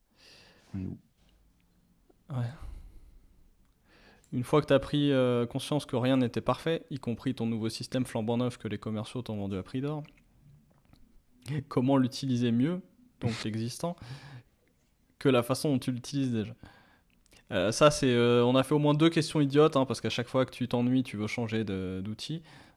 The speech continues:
Speaker 2: Donc, une fois, t'as essayé de changer de, de boutique e-commerce, une fois, t'as essayé de
Speaker 1: Ouais.
Speaker 2: changer de,
Speaker 1: De
Speaker 2: euh,
Speaker 1: C M S,
Speaker 2: comment dire,
Speaker 1: de, de
Speaker 2: de,
Speaker 1: builder.
Speaker 2: de builder, voilà.
Speaker 1: Euh,
Speaker 2: Donc, on, on va mettre les
Speaker 1: avec
Speaker 2: liens
Speaker 1: ça.
Speaker 2: en dessous.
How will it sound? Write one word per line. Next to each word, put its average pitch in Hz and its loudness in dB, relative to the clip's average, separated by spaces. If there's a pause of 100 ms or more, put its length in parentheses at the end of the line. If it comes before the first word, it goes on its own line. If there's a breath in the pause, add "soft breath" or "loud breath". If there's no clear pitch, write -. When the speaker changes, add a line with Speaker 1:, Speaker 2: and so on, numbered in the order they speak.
(140)
Speaker 2:
Donc, - -14
une 113 -8
fois, 107 -6
t'as 104 -4
essayé 104 -4
de - -10
changer 107 -2
de, 98 -4 (200)
de 98 -10
boutique 113 -8
e-commerce, 123 -2
une 123 -6
fois, 120 -4
t'as 113 -2
essayé 110 -4
de - -6
Speaker 1:
Ouais. - -2
Speaker 2:
changer 110 -2
de, 95 -4 (2000 soft breath)
Speaker 1:
De 95 -12
Speaker 2:
euh, - -16
Speaker 1:
C 90 -8
M 87 -4
S, 123 -4
Speaker 2:
comment - -6
dire, - -10
Speaker 1:
de, 104 -2
de 101 2
Speaker 2:
de, 98 -2
Speaker 1:
builder. 127 4 (300)
Speaker 2:
de 107 -4
builder, 123 6
voilà. 127 6
Speaker 1:
Euh, 143 6
Speaker 2:
Donc, 113 0
on, - -4
on 131 2
va 127 4
mettre 127 4
les 120 2
Speaker 1:
avec 113 0
Speaker 2:
liens 110 2
Speaker 1:
ça. 113 2
Speaker 2:
en 131 2
dessous. 165 0